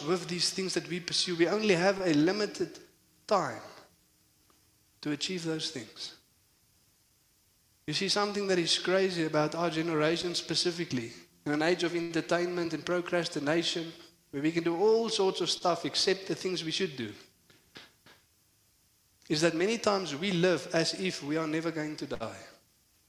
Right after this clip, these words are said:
I don't know if you've realized that. For some other reason, we live as if we are never going to die. Don't get me wrong, we will live forever.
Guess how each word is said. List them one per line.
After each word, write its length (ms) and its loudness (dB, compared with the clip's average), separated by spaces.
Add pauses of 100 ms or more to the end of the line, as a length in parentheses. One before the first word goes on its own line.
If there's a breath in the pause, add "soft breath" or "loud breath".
(1300)
I 60 0
don't 100 4
know 80 2
if 100 0
you've 180 -4
realized 400 2
that. 200 -10 (1200)
For 100 -4
some 360 0
other 400 2
reason, 440 -4
we 120 -2
live 280 2
as 280 -4
if 200 -10
we 160 0
are 140 -6
never 360 -4
going 320 -6
to 80 -8
die. 300 -12 (760)
Don't 160 0
get 180 2
me 80 4
wrong, 260 2
we 100 4
will 220 8
live 280 4
forever. 500 0